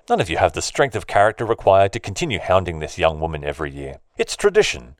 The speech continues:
as important a part of War Remembrance Day as the early morning ceremony or the construction of scared lost young men as secular saints. With each passing year, we'll retell the story of how she shared that cartoon, burn a ceremonial effigy,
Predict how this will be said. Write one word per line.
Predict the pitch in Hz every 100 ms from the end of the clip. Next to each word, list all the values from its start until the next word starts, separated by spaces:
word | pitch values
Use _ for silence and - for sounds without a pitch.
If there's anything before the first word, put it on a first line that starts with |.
| _
as | 117 113
important | 110 170 - 113
a | 107
part | 95 78
of | 71
War | 117 123
Remembrance | 98 80 76 76 76
Day | - 78 80 - -
as | 101
the | 143
early | 170 160 135
morning | 113 110
ceremony | - 80 71 67 65 -
or | -
the | 123
construction | 127 117 - 123 107
of | 101
scared | - 139 226 101
lost | 104 113 -
young | 95 87
men | 76 78
as | 73
secular | - 85 - 82 85
saints. | - 69 - - - _ _ _
With | 101
each | 123 139
passing | - 110 - 90
year, | 78 82 92
we'll | - 107
retell | 123 147 117 107
the | 101
story | - 85 73
of | 76
how | 104 107
she | -
shared | 95 - 113 104
that | 90 -
cartoon, | 87 87 - 69 80 -
burn | - 117 117
a |
ceremonial | - 101 113 113 113 113 85
effigy, | - 78 80